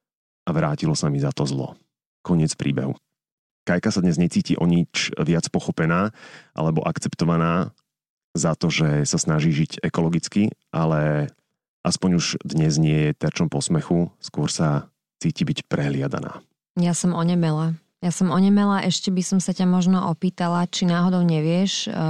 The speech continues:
Speaker 2: odkiaľ Kajka pochádza, kde býva?
Speaker 1: Z východného Slovenska.
Speaker 2: Z východného Slovenska. Čím som teda nechcela nič naznačiť, ale asi táto téma rezonuje nie úplne naprieč celým Slovenskom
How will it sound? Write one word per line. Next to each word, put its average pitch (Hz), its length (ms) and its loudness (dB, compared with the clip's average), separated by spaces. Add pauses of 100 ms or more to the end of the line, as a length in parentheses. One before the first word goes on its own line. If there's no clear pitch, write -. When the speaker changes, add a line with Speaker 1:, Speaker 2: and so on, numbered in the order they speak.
(140)
Speaker 2:
odkiaľ 170 480 -4
Kajka 165 320 -4
pochádza, 160 640 -4
kde 170 240 -2
býva? 160 480 0 (160)
Speaker 1:
Z - 160 -2
východného 78 320 2
Slovenska. 65 400 -2
Speaker 2:
Z - 160 -16
východného 170 400 2
Slovenska. 165 800 -4 (160)
Čím 220 160 2
som 202 240 4
teda 190 160 2
nechcela 185 560 2
nič 175 560 0
naznačiť, 180 640 0
ale 160 720 0 (320)
asi 247 560 2
táto 220 400 0
téma 202 800 2
rezonuje 190 960 2 (400)
nie 185 400 4
úplne 190 400 2
naprieč 190 400 -2
celým 185 320 0
Slovenskom 185 960 0